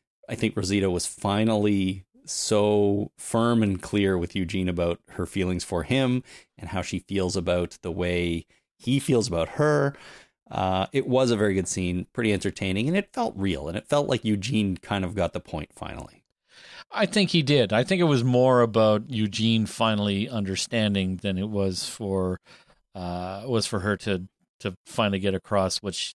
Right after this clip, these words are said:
Speaker 2: what she means.
Speaker 1: Yeah.
Speaker 2: I think she's been saying that all along. "I'm not interested in you. I'm not interested in you.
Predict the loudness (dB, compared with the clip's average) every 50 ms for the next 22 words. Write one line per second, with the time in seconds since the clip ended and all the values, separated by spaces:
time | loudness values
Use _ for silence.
0 | _ -20 -12 -10 -8 -6 -6 -4 -4 -2 0 2 2 2 2 0 -2 -6 -8 -10
1 | _ _ -6 -2 -2 -2 -2 -4 -4 -6 -2 -2 -2 -2 0 0 2 2 2 2
2 | 2 0 0 2 2 2 2 2 2 0 0 -2 -2 0 2 2 4 4 2 2
3 | 2 4 4 4 2 0 -4 -2 2 2 4 4 4 2 0 -4 -6 -6 -6 -4
4 | -2 0 0 2 2 2 2 2 2 2 2 2 2 0 -2 -4 -6 -4 -4 -6
5 | -4 -2 -2 -2 0 -2 -2